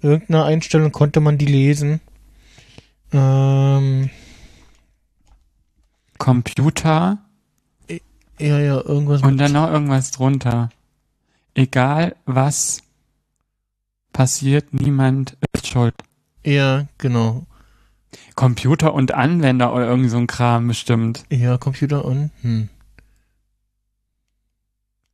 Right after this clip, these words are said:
Speaker 2: Nee, Computer sind wahrscheinlich fehlbar oder so.
Speaker 1: Ja, irgendein längeres Wort.
Speaker 2: Naja.
Speaker 1: Ja, kann man nicht genau.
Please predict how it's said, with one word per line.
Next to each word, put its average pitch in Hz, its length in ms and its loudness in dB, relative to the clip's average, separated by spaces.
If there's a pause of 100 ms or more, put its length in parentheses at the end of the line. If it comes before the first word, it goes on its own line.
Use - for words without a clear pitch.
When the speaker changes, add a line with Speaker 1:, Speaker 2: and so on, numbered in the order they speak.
(280)
Speaker 2:
Nee, 120 120 2
Computer 127 540 0
sind 123 460 -2 (1500)
wahrscheinlich 110 320 0
fehlbar 113 640 0
oder 110 200 -2
so. 117 240 -6 (600)
Speaker 1:
Ja, 131 120 -2 (120)
irgendein 143 280 -2
längeres 131 560 2
Wort. 123 280 2
Speaker 2:
Naja. 98 400 2 (680)
Speaker 1:
Ja, 110 200 2 (120)
kann 127 160 -6
man 117 140 0
nicht - 360 -12 (380)
genau. 117 400 0